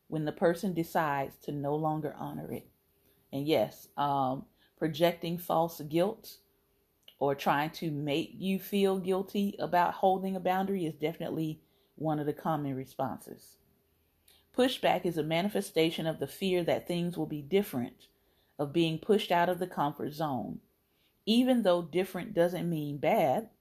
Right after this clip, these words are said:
some people will struggle to deal with new terms in the relationship.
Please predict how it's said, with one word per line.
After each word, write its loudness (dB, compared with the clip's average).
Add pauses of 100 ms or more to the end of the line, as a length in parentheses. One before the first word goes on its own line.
(380)
some 2
people 0
will 0
struggle 2
to 0
deal 2
with -2
new 0
terms -4 (340)
in 0
the 2
relationship. -2